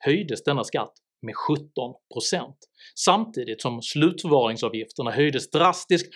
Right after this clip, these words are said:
och fördyrande säkerhetskrav utan bäring på de svenska reaktortyperna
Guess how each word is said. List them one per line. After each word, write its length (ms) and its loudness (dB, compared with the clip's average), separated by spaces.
och 160 2
fördyrande 580 0
säkerhetskrav 840 0
utan 440 2
bäring 480 2
på 80 -2
de 120 2
svenska 340 0
reaktortyperna 840 -2